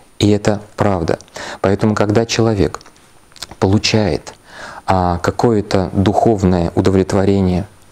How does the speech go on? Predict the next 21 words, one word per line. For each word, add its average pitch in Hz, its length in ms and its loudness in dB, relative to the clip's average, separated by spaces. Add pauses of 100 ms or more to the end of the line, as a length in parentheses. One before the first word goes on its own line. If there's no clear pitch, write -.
(120)
от - 160 -6
молитвы, 95 500 0 (720)
и 127 220 4
умом 127 420 2
понимает, 113 680 2
что - 380 -2
это 110 580 0
удовлетворение 104 1000 2
имеет 107 560 2 (140)
высочайший 101 960 0
с-, - 200 -4
осмысленный 95 960 2
вот 95 160 0
этот 87 200 0
смысл, - 460 0 (720)
то 104 140 2
есть 98 220 -2
это 110 200 2
правда, 110 640 0
это 98 520 0
имеет, 104 460 2